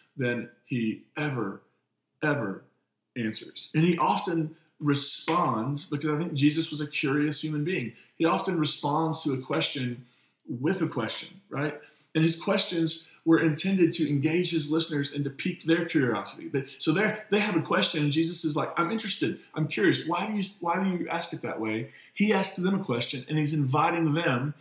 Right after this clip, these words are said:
And some of the ways he does this, Jesus asks really practical questions like, uh, "What do you think?" Right? Somebody asks him a question about doctrine or dogma, and he's like,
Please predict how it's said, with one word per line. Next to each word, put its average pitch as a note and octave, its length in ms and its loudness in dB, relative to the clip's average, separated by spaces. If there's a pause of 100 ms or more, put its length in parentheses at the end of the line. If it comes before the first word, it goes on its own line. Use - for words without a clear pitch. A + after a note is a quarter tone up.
(260)
And D#3 100 2
some A3 160 -2
of G3+ 80 4
the E3+ 80 6
ways F#3 300 4
he E3+ 100 0
does E3+ 260 2
this, - 400 -6 (200)
Jesus F#3 260 -2
asks E3 320 -2
really E3 220 6
practical D3+ 500 2
questions C#3 380 0
like, A#2+ 140 0 (580)
uh, D#3 240 2
"What E3+ 140 2
do F#3+ 40 4
you F3 120 2
think?" - 300 -4 (720)
Right? D#3 140 0
Somebody G3 380 2
asks D#3+ 320 -2
him E3 80 0
a C#3+ 60 0
question D#3 380 -2
about C3 340 -2 (260)
doctrine C3+ 480 2
or G#2+ 140 -4
dogma, C#3+ 420 0
and C3 200 -4
he's D#3 180 2
like, C#3 120 -2